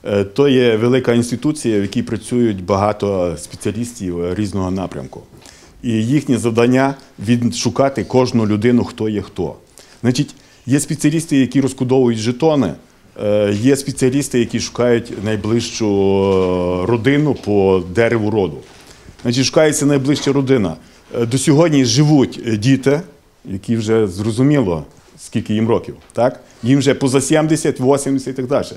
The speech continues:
Мені часто приходиться з ними спілкуватися і говорити так, вживую. Значить, живуть, е, внуки, які теж, е,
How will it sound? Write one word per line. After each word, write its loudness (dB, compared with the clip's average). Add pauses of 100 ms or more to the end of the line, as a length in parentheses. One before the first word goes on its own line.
(720)
Мені 0
часто 2
приходиться 0
з -6
ними 0
спілкуватися -2
і 0 (240)
говорити 0 (360)
так, 2
вживую. -2 (460)
Значить, 0 (400)
живуть, 2 (100)
е, 4
внуки, 2 (280)
які 2
теж, 2
е, 0